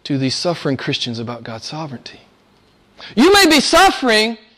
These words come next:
but I'll never lose you. You belong to me. You belong to me." It's a beautiful thing that Peter is showing to these suffering Christians and to us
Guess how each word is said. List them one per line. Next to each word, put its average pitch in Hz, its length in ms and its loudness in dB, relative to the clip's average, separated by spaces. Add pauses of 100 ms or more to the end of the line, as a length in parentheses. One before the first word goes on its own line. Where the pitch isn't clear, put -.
(220)
but - 100 -20
I'll 120 120 -18
never 123 260 -14
lose 131 380 -12
you. 113 220 -20 (480)
You 151 80 -16
belong 139 360 -12
to 135 80 -10
me. 151 420 -10 (1000)
You 147 80 -20
belong 170 340 -10
to 170 60 -4
me." 175 440 -2 (1300)
It's - 100 -8
a 120 40 -4
beautiful 147 360 0
thing 156 340 -2
that 127 120 -8
Peter 135 440 0 (260)
is 120 140 -8
showing 180 440 4
to 147 320 2 (240)
these 147 140 2
suffering 156 460 2
Christians 131 600 -2
and 123 160 -6
to 143 220 0
us 151 540 2